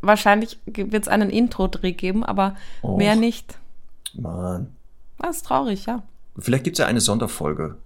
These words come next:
Speaker 2: mit euch beiden zeitgleich.
Speaker 1: Ja,
Speaker 2: Das
Speaker 1: dann werde
Speaker 2: fänd
Speaker 1: ich das droppen, auf jeden Fall.
Speaker 2: Ja.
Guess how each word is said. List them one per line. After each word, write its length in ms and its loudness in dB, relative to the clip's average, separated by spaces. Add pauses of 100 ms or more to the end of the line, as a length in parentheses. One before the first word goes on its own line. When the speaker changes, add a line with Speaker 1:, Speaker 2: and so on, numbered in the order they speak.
(140)
Speaker 2:
mit 240 -2
euch 240 -4
beiden 220 0
zeitgleich. 680 -2
Speaker 1:
Ja, 280 0 (340)
Speaker 2:
Das 160 4
Speaker 1:
dann 60 2
werde 0 -
Speaker 2:
fänd 120 4
Speaker 1:
ich 100 -6
das 180 -8
droppen, 480 -2
auf 140 -8
jeden 180 -4
Fall. 180 -4
Speaker 2:
Ja. 260 -4